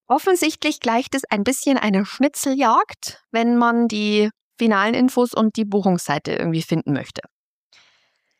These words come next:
Der zweite Grund für diese Folge ist, dass ich in den letzten Wochen, <laughs> ich glaube,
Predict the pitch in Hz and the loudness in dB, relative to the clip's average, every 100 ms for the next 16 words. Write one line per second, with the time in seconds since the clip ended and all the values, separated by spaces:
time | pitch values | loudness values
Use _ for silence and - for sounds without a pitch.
0 | _ _ _ 262 - 247 311 330 - 196 | _ _ _ -6 -4 -2 0 0 0 0
1 | 180 196 185 180 - 175 170 185 220 302 | 0 -2 -2 -4 0 0 2 2 0 0
2 | 226 233 220 220 220 214 - 208 196 220 | -2 -2 0 2 2 0 -2 -2 0 0
3 | 254 240 - - - _ - - 214 - | 0 0 -2 -16 -20 _ -16 -14 -16 -16
4 | - 208 208 | -6 -4 -4